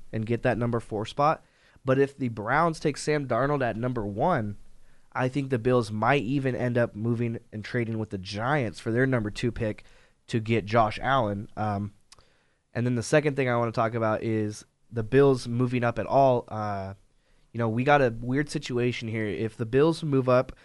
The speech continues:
to the four spot, you have the number one pick in the Cleveland Browns, cold city, Cleveland, Ohio. Number two pick, New York, New York City, pretty cold in, during the N F L season. Third pick, New York Jets, New York City, pretty cold.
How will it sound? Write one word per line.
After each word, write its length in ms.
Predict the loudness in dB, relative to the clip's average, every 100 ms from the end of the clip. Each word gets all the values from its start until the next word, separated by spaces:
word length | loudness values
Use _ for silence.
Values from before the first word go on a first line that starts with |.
| _
to 100 | -4
the 100 | -4
four 280 | 2 4 4
spot, 420 | 4 0 0 -2 -12 _ _ _
you 180 | -4 0
have 400 | 4 4 4 2
the 100 | 0
number 220 | 0 0
one 160 | 0 0
pick 320 | 0 -2 -2 _
in 120 | -6
the 60 | -6
Cleveland 400 | -2 0 0 0
Browns, 440 | 0 0 -4 -10 -20 _ _ _
cold 260 | 0 0 0
city, 400 | 0 0 -2 _ -6
Cleveland, 420 | -4 -2 -4 -4
Ohio. 400 | -4 0 0 -2 -8 _ _ _ _ _ -4
Number 200 | -2 0
two 180 | 0 2
pick, 320 | 2 0 -4 -12
New 240 | -2 2
York, 460 | 4 4 0 -8 _ _ _
New 100 | -4
York 180 | -2 -2
City, 360 | -2 -4 -4 -8 _ _ _ _
pretty 180 | -4 -2
cold 380 | 0 0 -2 -8 _
in, 240 | -10 -8 -4
during 200 | -4 -2
the 80 | -4
N 60 |
F 100 | -4
L 80 | -4
season. 360 | -4 -8 -8 -12 _ _ _
Third 200 | 4 4
pick, 220 | 0 -4 -4
New 120 | -2
York 200 | -2 0
Jets, 380 | 0 0 -6 -16
New 140 | -10 -6
York 200 | -6 -2
City, 260 | 0 0
pretty 280 | -2 -4 -4
cold. 340 | 2 2 0